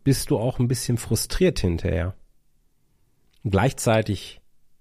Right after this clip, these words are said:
empfehle ich dir, höre gut zu und nehme das,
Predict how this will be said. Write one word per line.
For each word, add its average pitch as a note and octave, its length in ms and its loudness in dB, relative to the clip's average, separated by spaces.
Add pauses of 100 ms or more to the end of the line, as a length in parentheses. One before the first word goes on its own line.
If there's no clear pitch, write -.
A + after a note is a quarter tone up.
(100)
empfehle B2+ 580 2
ich D2+ 240 -6
dir, F#2+ 340 -4 (580)
höre F#2+ 320 2
gut C#3 300 -2
zu G#2 400 0 (1500)
und F2+ 400 0 (720)
nehme F#2 300 4
das, G#2 520 -2